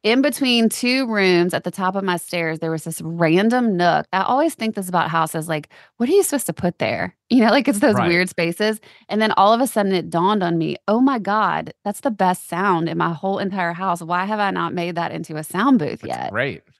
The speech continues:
Speaker 2: How, how are
Speaker 1: Yeah.
Speaker 2: you lit from behind? Is there a lamp back there? Or
Speaker 1: Oh,
Speaker 2: is that
Speaker 1: me and my friend, we, like, decorated this space. She did, like, some feng shui shit. And then we lit from, like, behind this chair and in front of it. So you can see into the nook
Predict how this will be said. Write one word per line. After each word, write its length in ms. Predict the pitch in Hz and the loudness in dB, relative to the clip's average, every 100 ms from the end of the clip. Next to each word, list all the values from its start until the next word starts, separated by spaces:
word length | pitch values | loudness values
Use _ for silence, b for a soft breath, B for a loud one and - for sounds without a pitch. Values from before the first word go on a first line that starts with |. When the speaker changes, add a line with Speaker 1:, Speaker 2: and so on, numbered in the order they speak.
| _ | _
Speaker 2:
How, 220 | 160 208 | -2 -2
how 200 | 190 175 | 2 2
are 80 | 208 | 2
Speaker 1:
Yeah. 60 | 214 | -2
Speaker 2:
you 60 | |
lit 200 | 139 147 | -4 -6
from 160 | - 151 | -6 -4
behind? 340 | 127 131 135 101 | -2 -2 -2 -4
Is 80 | |
there 100 | 104 | -4
a 80 | 98 | -4
lamp 320 | 87 82 104 _ - | -4 -6 -10 _ -8
back 240 | 185 - | -8 -6
there? 380 | 196 196 196 190 | -6 -4 -2 -2
Or 40 | - | 2
Speaker 1:
Oh, 440 | 254 277 294 294 | 4 6 6 4
Speaker 2:
is 80 | 285 | 2
that 180 | - - | -2 2
Speaker 1:
me 220 | 247 262 | 2 4
and 100 | 294 | 4
my 140 | 320 | 4
friend, 720 | 339 - 285 330 262 220 233 233 | 2 0 0 2 2 2 2 0
we, 140 | 247 | 0
like, 280 | 240 202 - _ _ 202 | 0 0 -6 _ _ -4
decorated 540 | 208 220 262 262 240 | 0 0 -2 -8 -4
this 180 | 233 254 | -2 -2
space. 540 | - 190 175 175 180 - | -4 -2 0 0 -2 -4
She 160 | 202 | -4
did, 180 | 190 190 | -4 -2
like, 140 | 190 | -2
some 200 | 202 185 | -2 -6
feng 320 | 175 185 180 202 | -4 0 0 0
shui 360 | - 190 175 | -4 -4 -4
shit. 560 | 175 - 139 147 170 - b b b - | -4 -4 -2 0 -2 -8 b b b -2
And 160 | 185 | 2
then 260 | 185 180 185 | 4 4 4
we 140 | 185 170 | 2 0
lit 640 | 170 180 190 180 - - _ | 0 2 2 2 -4 -16 _
from, 400 | _ 185 170 170 | _ -2 -2 -2
like, 300 | 160 151 - 185 | -2 -6 -10 -8
behind 600 | 175 160 175 175 190 196 | -8 -4 0 2 4 2
this 220 | 190 - | 0 -4
chair 680 | - 185 180 180 180 180 - | -4 -2 0 0 0 0 -2
and 280 | 170 165 165 | -2 -2 -2
in 140 | 165 | -4
front 280 | - 180 254 | -2 2 2
of 120 | 185 | 2
it. 240 | - - - | -2 -4 -4
So 100 | 180 | -2
you 140 | 175 | -2
can 160 | - 170 | -2 -6
see 300 | - - 196 | -6 -8 -6
into 360 | - 160 180 170 | -2 -2 -2 -2
the 160 | - | -2
nook 460 | 147 139 135 - - | 0 0 0 -2 -10